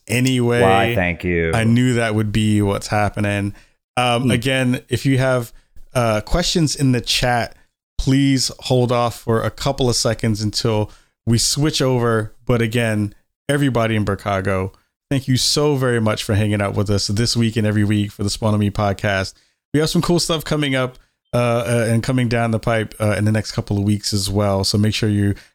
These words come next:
Speaker 1: subscribe to all of our things and, and make sure that you are checking out all the stuff that we're doing on all the parts of the internet. And it's where our, our, our stuff lives. You know, that guy, that guy, what's his name? The guy who made the internet. Al Gore.
Speaker 2: Oh,
Speaker 1: On Al,
Speaker 2: no.
Speaker 1: on Al
Speaker 2: What's his
Speaker 1: Gore's
Speaker 2: name?
Speaker 1: internet.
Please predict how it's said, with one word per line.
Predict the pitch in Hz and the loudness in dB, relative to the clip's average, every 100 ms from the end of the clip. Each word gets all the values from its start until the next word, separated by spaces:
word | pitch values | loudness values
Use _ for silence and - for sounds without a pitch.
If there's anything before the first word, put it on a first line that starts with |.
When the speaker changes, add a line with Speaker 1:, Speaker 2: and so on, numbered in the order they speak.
| - | -4
Speaker 1:
subscribe | 104 113 - 151 139 | -2 0 0 0 0
to | 143 | 0
all | 127 123 | 2 2
of | 117 | 0
our | 110 | -2
things | - 113 107 104 - | 0 -2 0 0 -2
and, | 107 101 | -2 -2
and | 90 101 | -2 -2
make | 104 104 | -2 -2
sure | 110 | -2
that | 98 - | -2 -2
you | 101 95 - _ _ | -2 -2 -6 _ _
are | 101 | -4
checking | - 107 107 | -2 -2 0
out | 98 - | 0 0
all | 98 | -2
the | 98 | 0
stuff | 101 - | -2 -2
that | 101 | -2
we're | 101 | -2
doing | 92 104 98 95 95 95 _ _ - | 0 2 2 0 -2 -6 _ _ -2
on | 151 156 | 0 2
all | 147 165 | 0 2
the | 175 | 0
parts | 117 117 - - | 0 0 -2 -2
of | 131 | 0
the | 165 202 | 0 0
internet. | 226 107 82 - _ - | 0 0 -2 -6 _ -2
And | 117 | 0
it's | 107 | 0
where | 101 104 - | 0 0 -2
our, | 120 123 143 | -2 -2 -2
our, | 123 127 135 | -2 0 0
our | |
stuff | 127 185 - | -2 -2 -4
lives. | 101 98 107 - - | -4 -4 -6 -12 -6
You | 107 | -4
know, | 85 - _ _ _ _ - | -4 -8 _ _ _ _ -4
that | 120 | 0
guy, | 110 90 95 _ _ - | 0 -2 -4 _ _ -4
that | 123 | 0
guy, | 117 98 | 0 0
what's | 120 127 | 0 0
his | 110 | 0
name? | 104 101 | 0 0
The | 104 | 0
guy | 110 110 | 0 2
who | |
made | 107 107 101 | 4 2 2
the | 98 | 0
internet. | 98 87 - - _ _ _ _ _ _ - | 0 -4 -6 -12 _ _ _ _ _ _ -4
Al | 139 123 | -2 2
Gore. | 135 | 4
Speaker 2:
Oh, | 127 120 113 104 | 4 4 2 2
Speaker 1:
On | 101 123 | 4 4
Al, | 151 156 165 156 | 6 4 4 4
Speaker 2:
no. | |
Speaker 1:
on | 139 | 4
Al | 147 156 | 4 2
Speaker 2:
What's | 139 | 4
his | 151 | 4
Speaker 1:
Gore's | 175 | 4
Speaker 2:
name? | 202 214 | 4 4
Speaker 1:
internet. | 196 110 117 | 4 2 0